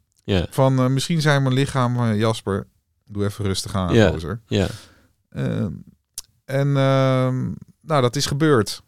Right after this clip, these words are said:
Speaker 2: Dus ik wat rustiger aan gedaan. En toen kwam corona. Toen nog rustiger
Speaker 1: <laughs>
Speaker 2: aan gedaan.
Speaker 1: Ja.
Speaker 2: En dat was wel een soort van, eh,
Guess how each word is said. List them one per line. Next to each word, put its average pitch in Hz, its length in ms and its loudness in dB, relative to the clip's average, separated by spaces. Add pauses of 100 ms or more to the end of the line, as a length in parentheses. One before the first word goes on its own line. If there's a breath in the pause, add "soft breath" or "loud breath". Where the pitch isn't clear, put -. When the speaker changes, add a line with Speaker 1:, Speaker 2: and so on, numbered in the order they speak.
(300)
Speaker 2:
Dus 131 140 -8
ik 127 100 -8
wat 135 160 -4
rustiger 135 360 0
aan 135 160 4
gedaan. 101 500 0 (220)
En - 100 -8
toen 127 120 -4
kwam 127 200 2
corona. 117 640 4 (140)
Toen 135 160 -4
nog 147 160 2
rustiger 123 380 0
Speaker 1:
<laughs> - 40 -10
Speaker 2:
aan 110 120 8
gedaan. 131 280 8 (160)
Speaker 1:
Ja. 117 220 6 (640 loud breath)
Speaker 2:
En 135 180 2
dat 208 200 6
was 190 160 2
wel 196 260 4
een 180 80 2
soort 175 260 -2
van, 151 320 0
eh, 139 200 0